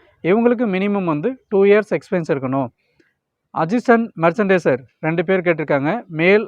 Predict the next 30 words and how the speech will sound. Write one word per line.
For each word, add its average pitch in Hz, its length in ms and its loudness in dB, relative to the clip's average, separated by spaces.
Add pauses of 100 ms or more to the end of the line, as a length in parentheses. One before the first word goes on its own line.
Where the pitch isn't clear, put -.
(120)
or 170 100 4 (100)
ஃபீமேல் 170 400 2 (120)
ரெண்டு 151 180 -4
பேர்ல 165 220 2
யார் 156 180 4
வேணாலும் 190 320 0 (540)
இருக்கலாம். 143 340 0 (1000)
இவங்க 214 220 0 (100)
மினிமம் 190 380 -2
வந்து 147 160 -2 (180)
டூ 185 80 0 (100)
இயர்ஸ் 190 260 0
எக்ஸ்பீரியன்ஸ் 175 360 -8
இருக்கணும். 147 300 -6 (360)
இல்ல 165 180 0
ஃப்ரெஷ் 185 280 -4
கேண்டிடேட் 196 460 0
அப்ளை 170 260 2
பண்ணிக்கலாம். 143 400 0 (640)
ப்ரொடக்ஷன் 214 440 2 (160)
இன்சார்ஜ் 196 400 2 (240)
ஒரு 147 140 0
ஆள் 175 160 2
கேட்டிருக்காங்க. 151 440 2 (320)
மினிமம் 214 400 0
வந்து 165 140 0 (120)
ஃபோர் 202 340 2
இயர்ஸ் 214 240 2
எக்ஸ்பீரியன்ஸ் 160 340 -4
இருக்கணும். 131 340 -2